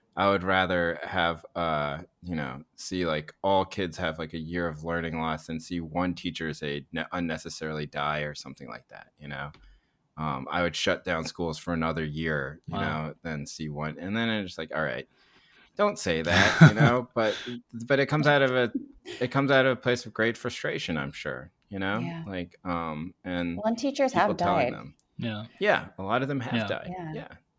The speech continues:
Speaker 1: Um, I don't
Speaker 2: What's,
Speaker 1: know.
Speaker 2: what's
Speaker 1: Andy, this
Speaker 2: the
Speaker 1: question for you, like,
Speaker 2: do, wait,
Speaker 1: yeah, go ahead.
Speaker 2: do you, I mean, on Tammy's point, do we have a sense of, like, does the city of Chicago support the teachers on this in general, or do we know?
Speaker 1: Well,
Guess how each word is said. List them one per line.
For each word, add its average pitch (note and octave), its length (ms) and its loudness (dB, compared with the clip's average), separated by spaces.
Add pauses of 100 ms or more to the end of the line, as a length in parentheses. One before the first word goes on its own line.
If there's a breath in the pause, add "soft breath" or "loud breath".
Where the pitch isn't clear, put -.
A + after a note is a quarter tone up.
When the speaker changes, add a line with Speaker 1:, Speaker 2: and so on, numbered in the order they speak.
(640 soft breath)
Speaker 1:
Um, G2+ 480 -2 (600 loud breath)
I C3 80 2
don't C3 100 6
Speaker 2:
What's, A2 160 8
Speaker 1:
know. G#2+ 60 2
Speaker 2:
what's B2+ 120 10
Speaker 1:
Andy, D#3+ 100 10
this F#3+ 80 12
Speaker 2:
the E3 60 8
Speaker 1:
question G#2+ 200 2
for G#2 80 -2
you, G2+ 140 2
like, F2+ 120 0
Speaker 2:
do, A2 180 -6 (140)
wait, A#2+ 260 2 (120)
Speaker 1:
yeah, A2+ 140 4
go G#2+ 80 6
ahead. G#2 100 6
Speaker 2:
do C3+ 60 6
you, C3+ 60 10
I C#3+ 180 2
mean, C3 180 6
on B2 140 6
Tammy's A#2+ 320 6
point, A#2 280 4
do A#2+ 60 4
we A2+ 100 8
have A#2+ 140 6
a A#2+ 40 4
sense A2 320 2
of, G#2+ 160 2
like, G2+ 200 -2 (240)
does G#2+ 240 2
the A2 100 -6
city A2 240 -2
of G#2 60 -2
Chicago G#2+ 400 -4
support G#2 380 -8
the G#2+ 120 -6
teachers G#2+ 360 -6
on A#2 140 -2
this - 320 -4 (380)
in G#2 140 -4
general, G#2+ 400 -6
or G2 260 -10 (1200 loud breath)
do - 60 -6
we G#2 80 -4
know? G2 260 -6 (680 soft breath)
Speaker 1:
Well, C3 300 -4